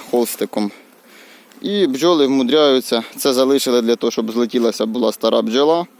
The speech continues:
Це дві сім'ї в мене точку. Приїхав відкрити маточку в тому відділенні, ну, в іншому вулику. Тому що теж забувся. Треба записувати. Все треба записувати. Є журнал, та нема коли.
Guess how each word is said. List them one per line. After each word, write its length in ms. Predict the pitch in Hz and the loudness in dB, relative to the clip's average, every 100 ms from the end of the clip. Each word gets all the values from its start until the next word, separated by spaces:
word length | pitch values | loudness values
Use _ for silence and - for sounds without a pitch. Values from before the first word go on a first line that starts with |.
| - - - _ - - _ _ _ _ - | -20 -20 -20 _ -20 -20 _ _ _ _ -18
Це 280 | - 123 113 - - | -2 0 0 -2 -4
дві 180 | 123 | -2
сім'ї 340 | 131 - 117 113 | 0 0 0 0
в 40 | |
мене 220 | 110 110 | 0 -2
точку. 300 | 110 113 - | -4 -6 -10
Приїхав 480 | - 131 131 - 110 - - - - - - | -4 0 0 -2 -4 -8 -20 -20 -20 -20 -12
відкрити 480 | - 127 - 123 117 | -4 -4 -2 -2 0
маточку 680 | 175 190 180 160 - 156 160 - - - - | 2 2 0 -4 -4 -4 -4 -6 -20 -20 -20
в 60 | - | -12
тому 420 | - 151 139 127 127 _ _ _ - - - _ - | 0 2 2 0 -2 _ _ _ -20 -20 -20 _ -10
відділенні, 840 | 120 135 117 135 131 127 120 120 117 - | -4 -4 -2 0 2 4 2 0 -2 -4
ну, 200 | 190 113 | -2 -2
в 120 | 98 | -2
іншому 420 | 127 120 120 120 | -2 0 0 0
вулику. 520 | 110 113 117 110 107 107 - _ - - _ - - - - - | 0 0 -2 -2 -4 -8 -12 _ -20 -20 _ -20 -20 -20 -16 -2
Тому 180 | 127 127 | 0 2
що 140 | 135 | 0
теж 180 | 127 117 | 0 2
забувся. 640 | 117 127 139 180 - 139 - - - - - - - - _ _ - _ - | 4 2 0 -4 -2 -4 -6 -20 -20 -20 -20 -20 -20 -20 _ _ -20 _ -4
Треба 300 | 127 127 123 | 0 2 2
записувати. 560 | 123 - 98 - 98 | 0 0 -6 -4 -8
Все 220 | - 175 | -4 -2
треба 340 | 185 131 135 123 | 0 2 2 2
записувати. 640 | 117 107 107 - 110 - | 0 -2 -4 -4 -4 0
Є 100 | 135 | 0
журнал, 440 | 120 127 147 175 | 0 0 2 0
та 100 | 139 | 0
нема 260 | 120 120 127 | 0 2 0
коли. 280 | - 123 | 0 -2